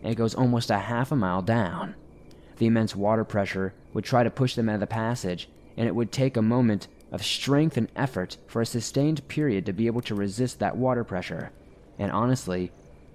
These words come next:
it would not take long to exhaust someone,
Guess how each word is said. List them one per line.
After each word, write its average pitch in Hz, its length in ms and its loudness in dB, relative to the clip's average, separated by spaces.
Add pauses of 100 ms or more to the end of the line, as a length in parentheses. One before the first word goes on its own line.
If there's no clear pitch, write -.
(120)
it 107 120 4
would 143 120 4
not 151 300 2
take 135 240 0
long 107 360 0
to 101 120 -2
exhaust 101 420 -2
someone, 87 460 -4